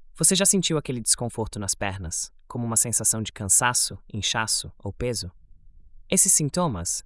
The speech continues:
podem ser os primeiros sinais da síndrome pós-trombótica, especialmente em quem já tem varizes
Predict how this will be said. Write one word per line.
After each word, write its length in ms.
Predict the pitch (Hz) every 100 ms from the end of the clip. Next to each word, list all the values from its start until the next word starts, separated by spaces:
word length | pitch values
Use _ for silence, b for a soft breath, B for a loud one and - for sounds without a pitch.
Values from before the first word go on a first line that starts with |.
| -
podem 220 | - 156
ser 180 | 156 156
os 80 | 147
primeiros 420 | - 151 170 180
sinais 340 | - 143 113 110
da 100 | 113
síndrome 420 | - 117 113 110
pós-trombótica, 880 | - 104 - 110 90 85 - 87 - - - -
especialmente 760 | - 185 180 143 156 147 - -
em 140 | 147
quem 180 | 143 170
já 120 | 175
tem 160 | 175 165
varizes 580 | 151 117 120 135 127